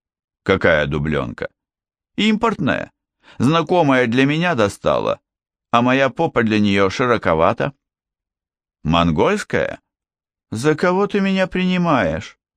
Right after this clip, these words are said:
Французская. Госцена семьсот шестьдесят". Настя не знает, наскребет ли денег, но если придется зимовать в Качинске, тогда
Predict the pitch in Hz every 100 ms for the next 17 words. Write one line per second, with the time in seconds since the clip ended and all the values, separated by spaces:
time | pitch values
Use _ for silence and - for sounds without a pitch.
0 | _ _ 139 156 156 - 180 170 - 95
1 | 85 85 - _ _ _ _ 110 160 151
2 | - 147 147 170 202 180 _ - - 139
3 | 131 160 175 170 151 160 147 101 107 -
4 | _ _ _ _ _ _ _ _ _ _
5 | _ _ 95 110 - 110 107 104 92 92
6 | 85 78 87 85 - 87 78 117 117 120
7 | 107 120 113 117 - _ _ _ _ _
8 | _ 92 101 101 98 95 98 92 98 85
9 | 85 82 92 95 92 80 - 95 76 65
10 | 64 - 65 65 71 73 85 -